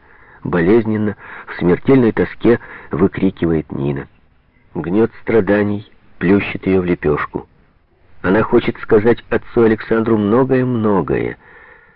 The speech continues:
но не может. Она едва довела ночное заседание и вся разбитая полчаса тому назад вошла в свою спальню.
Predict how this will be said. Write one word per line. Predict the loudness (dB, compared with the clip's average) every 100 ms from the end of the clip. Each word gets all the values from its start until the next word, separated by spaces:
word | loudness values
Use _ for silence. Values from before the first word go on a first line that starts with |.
| _ _ _ _
но | -4 -4
не | -4
может. | -8 -8 -6 -8 -10 -20 -20 _ _ _ _ _ _ _ _ -4
Она | 0 4
едва | 4 4 2
довела | 4 4 4
ночное | 2 -2 -2 -2
заседание | -2 -4 0 0 2 0 0
и |
вся | -2 -2
разбитая | -2 -2 -4 -2 0 0
полчаса | 2 0 0 -4 -4
тому | -2 -2
назад | -2 -2 -4
вошла | -4 -6 -4 -6
в |
свою | -4 -6
спальню. | -6 -8 -8 -8 -10